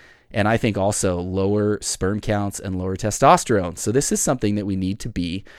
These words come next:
aware of, but it doesn't just end there. That's not even close to the beginning.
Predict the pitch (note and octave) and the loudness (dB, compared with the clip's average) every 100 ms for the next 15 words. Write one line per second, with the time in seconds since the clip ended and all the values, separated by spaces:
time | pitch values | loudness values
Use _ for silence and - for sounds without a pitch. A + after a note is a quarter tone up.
0 | - - A2+ A#2 E3+ B2+ F#2 F#2+ A#2+ D3 | -20 -6 4 8 10 10 6 2 2 4
1 | E3+ F#3 C#3 E3+ - - D3+ D#3+ C3 D3+ | 2 2 2 2 4 4 4 6 6 8
2 | G2+ G2 B2+ - B2 A#2+ C3 C3+ B2 A#2 | 6 4 0 -2 -2 2 2 2 0 2
3 | G#2 G2+ - - F3+ F3 - D#3 C#3 C#3 | 0 -4 -10 -12 0 0 0 -4 -2 0
4 | D3 D3 F#2 F2 | 2 2 -2 -6